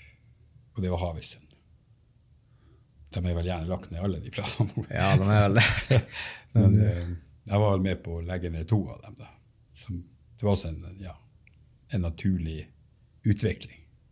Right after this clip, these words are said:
Speaker 2: Ja, nå er det aller meste, nå er jo det meste digitalt, rett og slett.
Speaker 1: Du har nett overalt, så, så det er liksom ikke, du har ikke behov for å ha bank på hvert gatehjørne lenger. Det har du ikke.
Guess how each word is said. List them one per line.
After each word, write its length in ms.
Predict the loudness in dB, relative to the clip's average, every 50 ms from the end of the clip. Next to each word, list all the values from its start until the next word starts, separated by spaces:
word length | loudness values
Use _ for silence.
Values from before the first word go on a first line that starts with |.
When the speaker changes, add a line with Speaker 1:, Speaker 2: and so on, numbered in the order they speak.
| _ _ _ _ _ _ _ _ _ _ _ _ _ _ _ _ _ _ _ _ _ _ _ _ _ _ _ _ _ -10
Speaker 2:
Ja, 80 | -4
nå 100 | -2 0
er 140 | 0 2 2 0
det 60 | 0
aller 160 | -2 -2 -2
meste, 540 | 0 -2 -2 -4 -4 -8 -8 -10 -10 -10 -8 -4
nå 120 | -2 0 0
er 160 | 0 0 0
jo 140 | -2 -4 -6
det 140 | -8 -6 -6
meste 340 | -6 -6 -4 -6 -6 -6 -8
digitalt, 640 | -12 -14 -12 -10 -8 -8 -8 -8 -12 -12 -12 -12 -12
rett 220 | -12 -14 _ _
og 120 | -18 -16 -16
slett. 320 | -16 -18 -18 _ _ -20 -20 _ _ _ _ _ _ _
Speaker 1:
Du 160 | -6 -4 -2 0
har 180 | 2 2 2
nett 300 | 2 0 -2 -4 -6 -12
overalt, 340 | -10 -10 -10 -10 -10 -8 -6
så, 200 | -6 -6 -6 -10 -10
så 220 | -10 -10 -10 -12
det 140 | -12 -12 -14
er 40 | -12
liksom 220 | -12 -10 -10 -10 -10
ikke, 200 | -8 -8 -8 -8 -8
du 200 | -12 _ -4 -4
har 60 | -2
ikke 120 | -2 0 0
behov 160 | 0 -2 -2
for 160 | -4 -6 -6
å 80 | -6 -6
ha 220 | -6 -6 -6 -8 -8 -8 -8
bank 340 | -6 -4 -4 -4 -6 -10 -14
på 120 | -18 -16 -16
hvert 180 | -16 -16 -14 -12
gatehjørne 540 | -10 -10 -10 -8 -10 -10 -10 -10 -12 -14 -16
lenger. 280 | -16 -18 -18 -20 -20 -14
Det 140 | -10 -8 -8
har 160 | -8 -8 -8
du 60 | -12 -18
ikke. 220 | -20 -20 -20